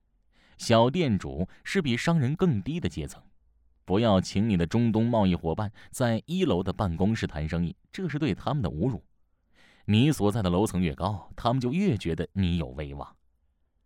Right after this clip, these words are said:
如果他们约会迟到了，或者根本没来，不要生气。在这个国家，约会算不上坚定的承诺。总的来说，他们根本不像我们那样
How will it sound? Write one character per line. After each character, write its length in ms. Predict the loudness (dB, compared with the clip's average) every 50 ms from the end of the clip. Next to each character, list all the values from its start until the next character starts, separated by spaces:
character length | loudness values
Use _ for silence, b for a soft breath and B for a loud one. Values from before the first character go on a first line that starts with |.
| _ _ _ _ _ _
如 180 | 4 6 6 6
果 280 | 8 6 8 8 6
他 160 | 6 4 0 0
们 80 | 2
约 160 | 4 4 2
会 120 | 4 2 0
迟 160 | 0 0 -4
到 180 | -2 -2 -2 -4
了， 180 | -6 -8 -12 _
或 180 | -6 0 0 2
者 80 | 2 2
根 120 | 2 2
本 80 | 2 2
没 140 | 2 2
来， 240 | 2 0 -2 -2 -6 _ _ _ _ -14
不 240 | -12 -8 -6 -4 -4
要 180 | -4 -4 -6 -8
生 240 | -6 -4 -2 -4 -4
气。 240 | -6 -8 -16 -16 _ _ _ _ _ _ _ _ _ _
在 200 | -4 0 0 0
这 160 | 2 0 -2 -2
个 120 | -2 -6
国 160 | -8 -8 -10
家， 200 | -10 -10 -14 -14 b b b b b b b b b
约 280 | 6 6 8 8 8
会 300 | 6 4 4 4 4 2
算 360 | 0 0 0 2 2 2 2
不 80 | 0 -2
上 220 | -2 0 0 0
坚 260 | 0 0 0 0 0 0
定 140 | 0 0
的 60 | 0 -2
承 200 | -2 -2 -2 -2
诺。 200 | -2 -4 -8 _ _ _ _ _ _ _ _ _ _
总 180 | 0 2 2 4
的 80 | 4
来 160 | 2 2 2 0
说， 220 | 0 -2 -4 B B B B B
他 140 | -14 -12 -12
们 100 | -12 -10 -4
根 200 | -2 0 0 0
本 180 | 0 -2 -2 -2
不 100 | -4 -2
像 180 | 0 0 0 0
我 160 | -2 -2 -4
们 140 | -4 0 4
那 100 | 4 4
样 160 | 4 2 -2